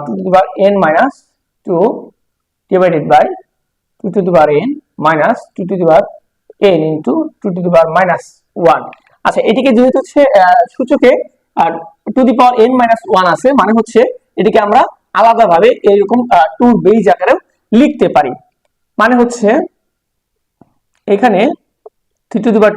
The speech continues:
two n minus, এখন যেহেতু, আহ, সূচকের ক্ষেত্রে বেজ গুলো গুণ আকারে আছে, তাই পাওয়ার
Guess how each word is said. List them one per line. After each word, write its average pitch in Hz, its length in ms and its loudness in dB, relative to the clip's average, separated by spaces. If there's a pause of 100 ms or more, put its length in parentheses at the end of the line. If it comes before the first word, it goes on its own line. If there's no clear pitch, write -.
two 226 120 0 (200)
n - 20 -2 (400)
minus, 175 320 0 (240)
এখন 214 200 -2 (440)
যেহেতু, 233 280 2 (120)
আহ, 165 280 4 (180)
সূচকের 262 420 -2
ক্ষেত্রে 208 220 0 (140)
বেজ 254 240 2 (160)
গুলো 233 160 2 (120)
গুণ 247 140 2 (100)
আকারে 170 200 0
আছে, 160 220 0 (100)
তাই 180 120 0 (120)
পাওয়ার 233 200 0